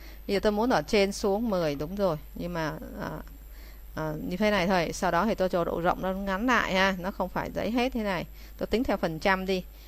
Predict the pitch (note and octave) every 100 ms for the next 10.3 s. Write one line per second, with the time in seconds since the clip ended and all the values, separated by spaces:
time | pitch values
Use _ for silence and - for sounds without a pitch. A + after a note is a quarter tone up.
0 | - - A#3 G#3 E3+ F#3+ F#3+ A3 - G#3
1 | B3+ E3+ F3+ F#3 F#3 F#3 E3 D#3 F3+ F3+
2 | F#3+ F3 D3+ - E3+ E3 F3 D#3+ E3 E3+
3 | E3+ E3 E3 D#3 C#3+ E3 D#3 - - -
4 | - - - - - - - - - G3
5 | G3+ E3+ D#3 D#3+ - - - - F#3+ F3+
6 | G3 B3+ B3+ - - G3 F#3 F3+ - -
7 | - - - - - - F#3 D3+ - G#3
8 | F3 E3+ E3 D#3 - - - - - -
9 | - D#3+ D#3 F#3 E3 - - - - -
10 | F3+ E3+